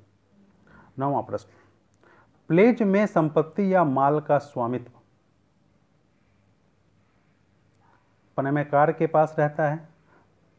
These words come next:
ऑप्शन बी पनमेदार के अंतरित हो जाता है,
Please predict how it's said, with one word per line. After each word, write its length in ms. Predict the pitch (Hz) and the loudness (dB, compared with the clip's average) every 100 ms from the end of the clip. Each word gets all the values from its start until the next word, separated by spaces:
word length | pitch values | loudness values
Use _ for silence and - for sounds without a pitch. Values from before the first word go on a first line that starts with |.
| - | -8
ऑप्शन 300 | 120 - 131 | -8 -6 -4
बी 100 | 147 | -4
पनमेदार 560 | 147 127 135 123 135 | -2 -2 0 2 2
के 160 | 151 160 | 2 -2
अंतरित 560 | 160 139 147 151 156 151 | -2 -2 -4 -2 -4 0
हो 80 | |
जाता 320 | 151 147 147 143 | 0 0 0 -4
है, 220 | 156 | -4